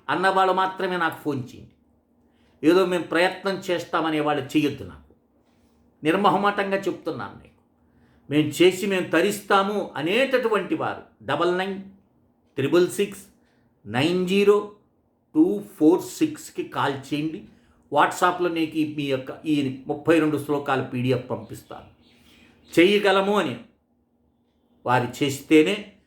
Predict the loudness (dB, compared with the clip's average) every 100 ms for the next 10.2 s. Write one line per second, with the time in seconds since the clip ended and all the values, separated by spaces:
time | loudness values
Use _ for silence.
0 | -10 -4 -2 -2 0 -2 -2 -4 -4 -4
1 | -8 -4 -2 0 -2 -2 -4 -4 -8 -10
2 | -16 -20 _ _ _ _ _ _ _ _
3 | _ _ _ _ _ -8 2 2 2 -2
4 | -4 2 2 4 2 0 2 4 4 4
5 | 0 2 4 4 2 0 -4 -2 -2 -2
6 | -2 -4 -4 -4 -4 -4 -2 -2 0 -4
7 | -4 -10 -4 0 0 -4 -2 0 0 0
8 | 0 0 0 -4 -2 0 0 0 -2 -2
9 | -4 -6 -6 -6 -8 -8 -8 -8 -12 -10
10 | -16 -16